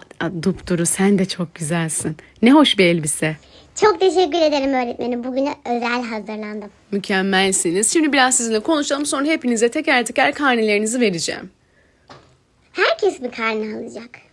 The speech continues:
Speaker 1: Tabii Dupduru, herkes alacak. Neden?
Speaker 2: Ya sadece çok başarılı öğrencilere vermiyor musunuz karne?
Speaker 1: Öğretmenini dinleyen, arkadaşlarına iyi davranan her öğrenci çok başarılıdır.
Speaker 2: Olsun.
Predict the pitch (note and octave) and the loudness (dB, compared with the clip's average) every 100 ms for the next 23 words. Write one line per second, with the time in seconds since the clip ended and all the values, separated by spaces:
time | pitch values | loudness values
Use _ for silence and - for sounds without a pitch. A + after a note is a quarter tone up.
0 | _ _ - F#3 G3+ B3 B3 C4+ D#4+ E4 | _ _ -4 -2 0 0 -2 0 4 4
1 | D4+ G#3 - C#3+ A#2+ - C#3+ - - _ | 4 0 -2 -4 -8 -10 -10 -14 -20 _
2 | - - _ _ - _ _ _ _ _ | -20 -20 _ _ -20 _ _ _ _ _
3 | _ _ _ _ _ _ - F3 G4 C#5+ | _ _ _ _ _ _ -4 0 0 -2
4 | _ _ _ _ _ _ _ - _ _ | _ _ _ _ _ _ _ -20 _ _
5 | _ _ - D4+ F#4 F#4 F4 D#4+ D#4+ - | _ _ -6 -4 2 2 2 -2 -4 -6
6 | E4 D4 E4 B3 D#4+ D#4+ D4+ D#4 D#4 D#4 | -8 -2 0 0 2 2 4 2 0 -2
7 | D4 D4 D4 D4 D4+ E4 G#4 C4 A3 A3 | -2 -2 0 0 0 2 2 2 -2 -8
8 | - A2+ - - A3 G#3+ - G#3 G#3 A#3 | -10 -12 -12 -14 -12 -8 0 4 6 4
9 | - C#4 D4 C#4+ C4 A3+ G#3+ G3+ G#3 D#3 | 2 2 4 4 4 4 2 2 0 0
10 | F#3+ G#3 A3 A3 A#3+ A#3 A#3 A3 A3 B3 | 0 0 0 0 0 0 0 0 0 2
11 | A3+ G3+ F3+ E3+ E3+ F#3+ A#3 E4+ G4+ D#4 | 2 2 0 0 0 0 2 4 4 4
12 | A#3+ G#3+ G3+ F3+ F3 D#3+ G#3+ D3+ D3 D3+ | 2 0 -4 -4 -4 -4 -4 -4 -6 -8